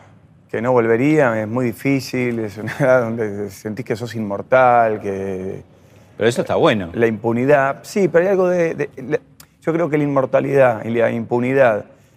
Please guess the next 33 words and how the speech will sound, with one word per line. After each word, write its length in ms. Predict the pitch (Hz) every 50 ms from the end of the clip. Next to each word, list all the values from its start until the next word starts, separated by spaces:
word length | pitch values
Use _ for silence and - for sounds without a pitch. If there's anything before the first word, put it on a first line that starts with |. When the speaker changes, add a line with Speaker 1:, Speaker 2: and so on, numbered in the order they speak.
| _ _ _ -
Speaker 1:
eh, 360 | 101 95 95 101 101 95 107 - - _ _ _ _ _ _ _
barra 560 | - 90 117 123 127 127 131 127 120 120 -
con 160 | - - 120 117
la 40 |
ignorancia, 760 | 113 113 113 117 117 131 151 180 185 175 - - 165 139 123 117
no, 180 | 120 120 113
no 80 | 117 117
está 260 | 104 - - 147 135
bueno. 280 | 120 110 107 101 98 107
En 240 | 110 123 123 123 127
la 60 | 131
adolescencia 500 | 127 135 143 147 143 - 220 190 151 160
uno 100 | 175 185
ignora 280 | 165 131 135 151 139 131
muchísimas 480 | 123 123 104 123 117 - 120 113 104 -
cosas. 460 | - - - 101 - 98 90 85 - - - -
Cree 200 | - 147 156 151
que 140 | 123 - 120
no, 300 | 139 160 160 127 104 92 - - - - - - -
porque 220 | - 107 95 104
tienes 160 | 92 123 127 117
que 60 | 117
formar 420 | - - 113 113 117 127 135 131 127
tu, 340 | 127 - 117 117 101 95 - - _ - - - - - - - - -
alguna 320 | - - 117 117 131 139 135
identidad 540 | 131 123 117 113 117 110 117 120 139 147 -
para 180 | - 113 104
salir 240 | - - 107 107 110
al 80 | 110 113
mundo. 420 | 135 151 143 123 110 101 98 104
Es 160 | 113 113 - -
una 160 | 135 131 120
edad 440 | 127 139 143 139 135 131 123 117